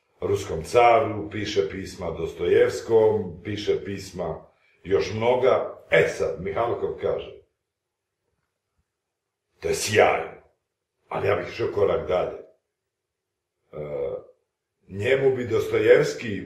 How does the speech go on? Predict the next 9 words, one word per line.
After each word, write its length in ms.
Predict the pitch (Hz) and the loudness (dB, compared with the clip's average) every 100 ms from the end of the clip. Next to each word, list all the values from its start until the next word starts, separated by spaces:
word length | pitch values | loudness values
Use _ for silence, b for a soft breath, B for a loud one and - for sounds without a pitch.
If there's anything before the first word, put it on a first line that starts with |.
| 85 | -12
u 40 | 80 | -12
filmu 560 | 123 131 98 92 85 | 0 4 4 0 -6
koji 160 | 95 90 | -4 -4
bih 240 | - - | -4 -2
ja 280 | 143 156 120 | 4 6 6
snimio 560 | - 101 87 82 78 - | 2 -6 -10 -6 -4 -4
ne 280 | 101 131 139 | -2 0 0
samo 340 | - 180 175 | 2 2 6
odgovorio 960 | 160 139 151 151 160 135 - - - | 6 8 8 12 12 12 8 0 -8